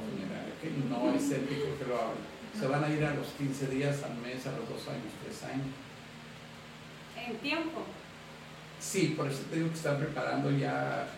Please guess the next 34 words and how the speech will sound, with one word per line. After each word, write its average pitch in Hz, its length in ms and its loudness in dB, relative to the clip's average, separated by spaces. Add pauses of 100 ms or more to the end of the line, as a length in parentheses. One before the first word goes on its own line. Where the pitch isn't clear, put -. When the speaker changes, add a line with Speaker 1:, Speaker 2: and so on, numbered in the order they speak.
(320)
Speaker 1:
todo, 151 540 4
o, - 240 0
Speaker 2:
Sí. 214 180 -2
Speaker 1:
el 131 160 0
andamiaje, 120 680 -2 (120)
toda 131 240 0
la, 120 320 -2
la - 80 -4
Speaker 2:
Sí, - 80 -4
Speaker 1:
logística, 247 480 -2
Speaker 2:
todo, 254 420 2
Speaker 1:
¿no? - 60 -4
Speaker 2:
eh, 233 240 -2
que 254 160 -4
sea 220 100 -4
un 220 140 -2
servicio 254 560 -4 (400)
completo. 202 720 -2 (840)
Desde 202 560 -4
que 202 240 -4
entras 233 240 -4
a 233 80 -6
una, 220 160 -2 (240)
desde 202 320 -4
que 196 160 -6
es 190 160 -8
el 254 160 -8
funeral, 233 400 -2
ahora 214 320 -2
sí 220 80 -6
hasta 220 320 -6
que 190 320 -6
tú 196 140 -8
decidas, 220 560 -4